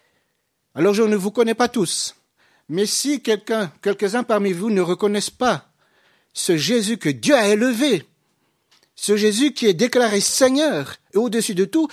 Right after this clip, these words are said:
qui a tout pouvoir dans le ciel et sur la terre, si tu ne reconnais pas encore ce Seigneur, tu peux faire le pas aujourd'hui, avant que ça soit trop tard,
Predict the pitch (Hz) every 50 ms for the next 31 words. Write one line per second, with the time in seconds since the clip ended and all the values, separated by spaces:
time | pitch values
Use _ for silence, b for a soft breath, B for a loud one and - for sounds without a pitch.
0 | B B B B - - 262 240 226 226 - _ _ _ - 349 349 - - -
1 | 311 294 277 302 349 339 320 247 185 165 175 180 180 180 - - - 220 214 196
2 | 180 - 190 180 170 170 - - 185 202 220 240 - - b b b b b b
3 | b b b b b - - - 151 - 202 190 180 170 170 156 180 175 170 160
4 | - 202 202 185 170 165 151 - 175 165 143 - 147 - - 143 143 139 131 135
5 | 143 - _ _ _ _ _ _ _ _ _ _ _ _ _ _ - - 143 151
6 | 139 - 170 156 147 139 139 143 135 135 127 131 127 131 113 113 110 104 _ _
7 | _ _ _ _ _ _ _ _ _ _ _ _ _ _ - 120 131 127 160 180
8 | 185 - 175 - 180 165 - 170 156 - - 160 - - 185 165 127 117 - -
9 | _